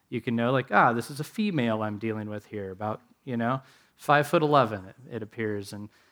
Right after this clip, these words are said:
you can, you can know all that stuff. And you can know the words, the promises that they make. They said, "I'll, I'll never leave you or forsake you till death do us part." You can know all of that, of course, but it's always gonna be more than that, 'cause you wanna know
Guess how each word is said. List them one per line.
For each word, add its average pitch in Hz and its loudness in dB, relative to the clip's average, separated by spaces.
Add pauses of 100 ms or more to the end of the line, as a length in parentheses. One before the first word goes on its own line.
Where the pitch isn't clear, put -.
you 160 0
can, 180 2
you 185 2
can 202 6
know 202 8
all 196 10
that 185 6
stuff. 160 8
And 175 4
you 190 2
can 214 4
know 214 8
the 196 8
words, 196 8
the 131 0
promises 180 4
that 123 -2
they 123 0
make. 117 0
They 127 -2
said, 147 4 (340)
"I'll, 123 0
I'll 120 0
never 139 -2
leave 160 -2
you 175 -2
or 165 -4
forsake 185 -6
you 101 -4
till 120 -6
death 143 0
do 165 0
us 160 0
part." 151 4
You 139 -2
can 175 0
know 208 4
all 208 2
of 196 -4
that, 196 4
of 190 -4
course, 180 0
but 175 -4
it's 165 -6
always 202 2
gonna 220 -4
be 214 -4
more 208 0
than 127 -4
that, 107 -6 (460)
'cause 139 2
you 180 0
wanna 196 6
know 151 4